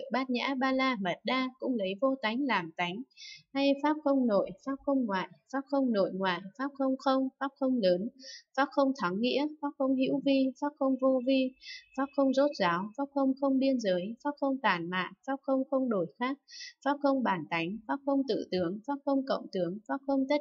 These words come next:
cả pháp, pháp không chẳng thể nắm bắt được, pháp không không tánh, pháp không tự tánh, pháp không không tánh tự tánh cũng lấy vô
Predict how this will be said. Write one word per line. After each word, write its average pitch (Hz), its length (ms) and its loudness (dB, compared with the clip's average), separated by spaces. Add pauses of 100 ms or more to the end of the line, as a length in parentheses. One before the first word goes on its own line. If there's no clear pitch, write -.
cả 180 200 -2 (100)
pháp, 262 160 -2 (480)
pháp 294 160 2
không 269 200 2
chẳng 202 300 0
thể 190 100 0 (120)
nắm 170 240 -2
bắt 269 180 -2
được, 208 200 -2 (320)
pháp 262 160 -4
không 269 260 0
không 262 200 0
tánh, 190 300 -2 (120)
pháp 277 80 -4 (100)
không 269 220 0
tự 190 140 0 (100)
tánh, 175 260 -4 (460)
pháp 269 80 -2 (100)
không 269 140 2 (100)
không 269 200 0
tánh 180 220 -2
tự 247 140 -2 (100)
tánh 175 340 0
cũng 254 180 0
lấy 208 240 0
vô 262 140 2